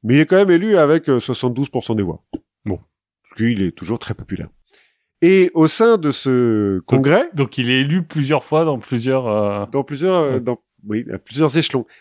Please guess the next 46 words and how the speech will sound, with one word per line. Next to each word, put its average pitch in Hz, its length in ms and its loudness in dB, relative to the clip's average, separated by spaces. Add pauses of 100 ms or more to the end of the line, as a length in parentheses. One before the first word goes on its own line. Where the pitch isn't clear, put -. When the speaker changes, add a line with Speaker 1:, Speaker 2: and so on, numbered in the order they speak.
Speaker 1:
Mais 143 140 4
au 180 120 6
sein 226 360 2
du 143 160 -4
congrès, 165 640 2
euh, 110 180 -2
des 107 140 -4
députés 113 480 -2
du 104 160 -10
peuple - 420 -2
de 107 200 -6
Russie, 135 500 -2 (1000)
il 127 120 -2
va 147 100 4
être 143 220 0
élu 165 260 2
au 180 140 4
Soviet 139 480 0
suprême 247 540 -2
de 135 160 0
Russie. 196 440 0 (680)
Speaker 2:
Alors, 156 160 2
Speaker 1:
Et 147 220 4
Speaker 2:
en - 40 2
termes 135 140 2
de 120 80 -2
cumul 131 360 -2
des 123 140 0
mandats, 120 340 0
c'est 113 200 -6
une 110 180 -2
horreur. 123 420 -2
Speaker 1:
Ouais. - 180 2
<laughs> 151 680 0
Entre-temps, 175 580 2
Gorbatchev, 139 580 0
lui, 135 200 2
s'est 120 140 0
fait 117 200 0
élire 113 220 0
président 165 480 0
de 131 60 0
l'U 127 100 4
R 120 100 2
S 123 160 0
S, 285 280 0